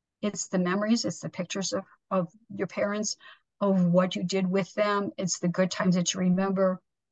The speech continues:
Take a picture of the house if you want before you sell it. Um,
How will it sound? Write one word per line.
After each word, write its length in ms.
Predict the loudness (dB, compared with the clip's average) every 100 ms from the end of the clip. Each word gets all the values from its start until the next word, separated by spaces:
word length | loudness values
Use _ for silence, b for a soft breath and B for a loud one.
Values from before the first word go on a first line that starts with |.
| _ _ -12
Take 140 | -6
a 60 | -4
picture 260 | -4 -2
of 40 | 0
the 80 | 2
house 240 | 2 2
if 120 | -2
you 80 | -2
want 200 | 0 0
before 280 | -4 -4 -2
you 60 | -2
sell 240 | -4 -2
it. 120 | -4 -6 _ _ _ _ _ _
Um, 400 | 4 6 6 4